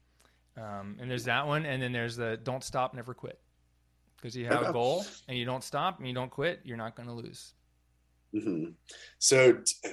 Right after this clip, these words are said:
Speaker 2: I guess what, what are some of the shots you feel like you've taken that, um, initially you thought didn't have a chance of going in?
Speaker 1: Mm. Starting my cash practice,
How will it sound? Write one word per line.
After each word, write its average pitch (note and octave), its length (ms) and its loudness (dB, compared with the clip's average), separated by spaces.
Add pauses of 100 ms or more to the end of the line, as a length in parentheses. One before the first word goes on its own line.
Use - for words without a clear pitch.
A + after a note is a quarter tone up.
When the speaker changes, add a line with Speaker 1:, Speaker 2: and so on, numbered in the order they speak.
(120)
Speaker 2:
I C3+ 60 4
guess C#3 220 8
what, B2+ 260 4
what D3 100 10
are C#3 80 8
some C#3 160 2
of B2+ 40 2
the G#2+ 120 2
shots - 380 4
you A2 80 0
feel G#2+ 160 6
like G2 200 2
you've G2 140 0
taken G2 600 0
that, F2+ 360 2 (100)
um, E2 560 -4 (680)
initially G#2+ 460 4
you F2+ 60 4
thought E2+ 240 2
didn't G#2 160 4
have F#2+ 100 2
a F2+ 40 0
chance F#2 340 0
of F2+ 60 0
going F2 280 0
in? E2 220 -4 (640)
Speaker 1:
Mm. A2 120 -12 (300)
Starting D3 360 2
my C3+ 100 0
cash C#3+ 320 -2
practice, D3 600 -6